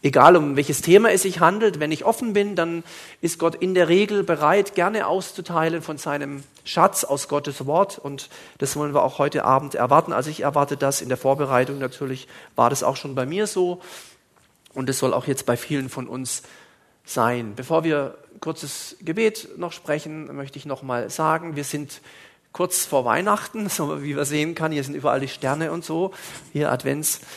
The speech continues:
ähm, Sachen, zweiter Advent und so weiter. Und, ähm, genau, heute also jetzt noch dieses Thema und in zwei Wochen dann, äh, was die Bibel über Weihnachten sagt. Das ist übrigens, äh, gar nicht bekannt. Viele wissen gar nicht, wie die Weihnachtsgeschichte wirklich war.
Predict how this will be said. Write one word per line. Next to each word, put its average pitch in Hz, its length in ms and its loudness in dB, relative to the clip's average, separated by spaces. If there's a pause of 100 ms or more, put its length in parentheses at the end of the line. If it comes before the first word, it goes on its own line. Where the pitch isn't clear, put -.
(280)
ähm, 135 420 -2
Sachen, 165 580 0
zweiter 135 340 4
Advent 139 380 -2
und 165 100 -4
so 160 160 -2
weiter. 156 420 2 (460)
Und, 135 340 -6
ähm, 127 440 -4 (840)
genau, 120 420 -2
heute 131 320 -2
also 123 200 0
jetzt 120 260 -4
noch 127 200 -10
dieses 151 380 -10
Thema 139 260 -4
und 123 220 -8
in 120 80 -10
zwei 113 260 -4
Wochen 113 240 -10
dann, 110 260 -8 (460)
äh, 117 120 -4
was 120 140 -2
die 135 120 -6
Bibel 147 220 -6
über 123 180 -2
Weihnachten 113 500 -6
sagt. - 440 -10 (380)
Das 123 120 -10
ist - 60 -14
übrigens, 131 480 -4
äh, 127 240 -4
gar 113 160 -4
nicht 127 160 -10
bekannt. 120 480 -8
Viele 120 280 -8
wissen 127 240 -8
gar 107 180 -4
nicht, 120 280 -10
wie 117 60 -8
die 117 140 -8
Weihnachtsgeschichte 123 680 -2
wirklich 131 360 -6
war. 147 380 4